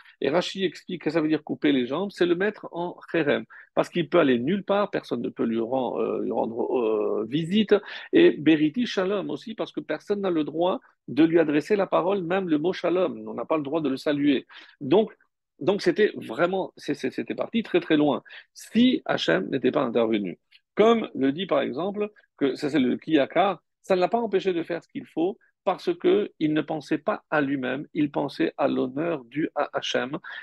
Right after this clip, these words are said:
Et cet acte, euh, et il faut comprendre maintenant qu'est-ce qui se cache derrière. Parce que la, la, la, la, la vraie marloquette entre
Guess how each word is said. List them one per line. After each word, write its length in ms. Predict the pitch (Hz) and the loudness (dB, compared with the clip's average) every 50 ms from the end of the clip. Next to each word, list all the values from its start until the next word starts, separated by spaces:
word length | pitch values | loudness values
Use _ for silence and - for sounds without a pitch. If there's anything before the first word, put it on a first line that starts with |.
| - - | -6 2
Et 240 | - 156 175 190 - - | 4 6 6 6 4 2
cet 340 | - - - 147 143 - 226 | -6 -2 -2 -2 0 0 0
acte, 320 | 214 - - - - 156 147 - - - - _ _ - - | 0 0 -4 -6 -4 -4 -4 -4 -8 -18 -20 _ _ -2 2
euh, 440 | 139 147 147 147 143 143 143 139 - - | 2 4 4 4 4 2 2 0 0 2
et 240 | - - - - 147 | 2 2 2 0 -2
il 60 | - | 0
faut 100 | - 170 | 0 -2
comprendre 440 | 165 180 185 180 - - 254 269 226 | 0 0 -2 -4 -2 -2 -2 0 0
maintenant 260 | 175 160 156 160 151 143 | 0 0 0 -2 -2 -2
qu'est-ce 180 | - 175 - - | -4 -6 -6 -6
qui 100 | 175 151 | -10 -6
se 160 | - - 123 | -2 -2 -2
cache 440 | - - - - - - - - - | -2 0 0 0 0 0 -2 -6 -6
derrière. 420 | - 117 107 - - 95 95 - - - _ - - - - - - | -6 -4 -2 -2 -2 -2 -2 -4 -10 -16 _ -20 -20 -20 -20 -10 0
Parce 300 | - 180 160 - 190 165 | 0 0 2 4 2 2
que 320 | 170 185 196 220 233 - _ _ - _ _ _ - | 6 6 4 4 4 0 _ _ -20 _ _ _ -10
la, 320 | - - 139 151 160 - - | -4 0 2 2 2 2 0
la, 220 | - 131 127 127 120 | -4 -4 -4 -4 -4
la, 260 | 113 113 107 - - | -6 -6 -8 -8 -8
la, 220 | - - - - | -8 -8 -8 -6
la 160 | - 107 117 | -4 -4 -4
vraie 220 | 117 123 170 233 247 | -4 0 0 2 4
marloquette 560 | 226 196 - - 190 190 - 165 151 147 - - - | 2 2 2 2 2 2 4 2 0 0 0 -4 -2
entre 520 | 160 170 165 - - - 131 127 - | -2 -2 -2 -4 -4 -2 -2 -2 -2